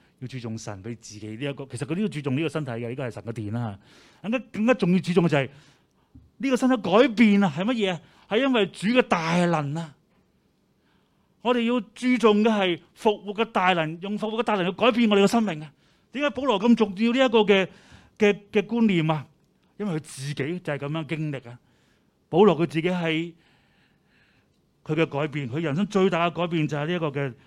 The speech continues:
大馬色路上遇見呢個復活嘅主啊嘛！天上嘅榮光，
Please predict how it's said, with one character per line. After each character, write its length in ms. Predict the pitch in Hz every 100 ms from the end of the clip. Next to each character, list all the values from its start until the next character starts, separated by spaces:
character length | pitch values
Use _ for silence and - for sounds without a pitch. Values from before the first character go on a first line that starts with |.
| _
大 160 | 139 143
馬 160 | 147
色 80 | 147
路 120 | 151 113
上 300 | 123 104 104 _ _ _ _
遇 260 | 156 170 175
見 220 | 175 170
呢 60 | 185
個 80 | 165
復 240 | - 127 135
活 100 | 131
嘅 120 | 139
主 300 | 143 - 120 151
啊 20 |
嘛！ 200 | 143 131 _ _ _ _ _ - -
天 200 | 214 220
上 200 | 160 151
嘅 80 |
榮 160 | 156 123
光， 240 | 127 208